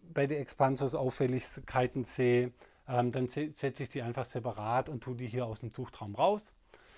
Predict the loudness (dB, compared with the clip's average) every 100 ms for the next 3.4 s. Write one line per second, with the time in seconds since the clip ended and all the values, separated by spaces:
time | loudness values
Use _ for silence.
0 | -18 2 6 6 6 0 -14 -2 6 6
1 | 6 0 4 4 6 4 4 2 0 0
2 | -2 0 0 0 -2 -4 4 4 4 0
3 | 0 -2 -4 -4